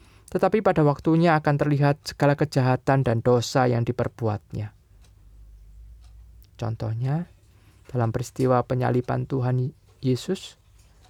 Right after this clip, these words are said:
Yudas Iskariot yang adalah murid Tuhan Yesus yang menjual Tuhannya. Para pemimpin agama Yahudi membeli saksi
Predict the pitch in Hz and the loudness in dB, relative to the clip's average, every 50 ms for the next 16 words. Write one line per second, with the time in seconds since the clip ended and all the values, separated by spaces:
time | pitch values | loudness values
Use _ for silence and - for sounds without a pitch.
0 | - - _ - _ _ _ _ _ _ _ - _ - 160 160 151 - - 202 | -20 -20 _ -20 _ _ _ _ _ _ _ -20 _ 0 0 0 0 2 2 2
1 | 214 214 - - - - - 151 - - - 156 151 147 143 151 156 160 156 - | 2 2 -2 -6 -10 -8 -8 -10 -6 -2 0 2 2 4 4 4 2 2 -2 -6
2 | _ _ - 139 135 131 127 131 - 131 123 123 120 127 135 156 180 220 226 - | _ _ -2 -2 -2 0 -2 -2 0 2 2 2 2 2 2 2 2 2 0 0
3 | - 165 151 131 131 127 123 120 - - 131 - - - _ _ - - _ _ | 0 0 0 2 0 -2 -2 -4 -4 -6 -8 -8 -10 -20 _ _ -20 -20 _ _
4 | _ _ - 135 127 131 135 131 123 135 131 127 127 123 - _ - 180 156 120 | _ _ -2 0 2 2 2 2 4 4 4 4 2 0 -2 _ -2 -2 0 0
5 | 143 143 131 123 120 120 117 113 - - - _ - _ _ _ _ _ _ _ | 0 0 0 0 -2 -2 -4 -6 -8 -16 -20 _ -20 _ _ _ _ _ _ _
6 | _ _ _ _ _ _ - _ _ - 131 131 131 120 - 135 131 135 139 135 | _ _ _ _ _ _ -20 _ _ -8 -4 -2 -4 -2 -2 -2 0 0 0 0
7 | 135 156 156 147 - - 143 147 - 156 143 139 147 156 165 170 170 156 143 139 | 2 0 0 0 -2 -4 -4 -4 -2 -2 0 0 2 2 2 2 2 2 2 2
8 | 139 143 143 - 165 170 180 175 165 151 131 127 127 135 131 - - 156 156 - | 2 0 -2 -4 -2 -2 -2 0 -2 -2 -2 0 -2 -2 -2 -4 -6 -8 -8 -8
9 | - - - - 196 190 185 180 | -12 -16 -8 -4 -4 -4 -4 -4